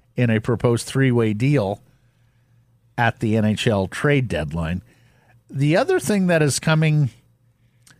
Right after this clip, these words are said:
coming into focus here is that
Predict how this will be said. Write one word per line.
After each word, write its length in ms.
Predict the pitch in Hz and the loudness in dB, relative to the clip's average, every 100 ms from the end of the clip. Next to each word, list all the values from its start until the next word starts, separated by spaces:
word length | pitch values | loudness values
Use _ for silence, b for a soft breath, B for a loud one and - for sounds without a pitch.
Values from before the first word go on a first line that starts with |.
| b b b - | b b b -2
coming 320 | 165 160 156 | 0 2 2
into 300 | 151 - 139 | 2 0 0
focus 520 | 180 226 - 127 - | 0 0 0 -4 -4
here 340 | - 85 113 - - _ _ b b b b - | -6 -4 -6 -8 -18 _ _ b b b b -2
is 220 | 143 123 | 0 2
that 340 | 143 139 135 | 2 2 0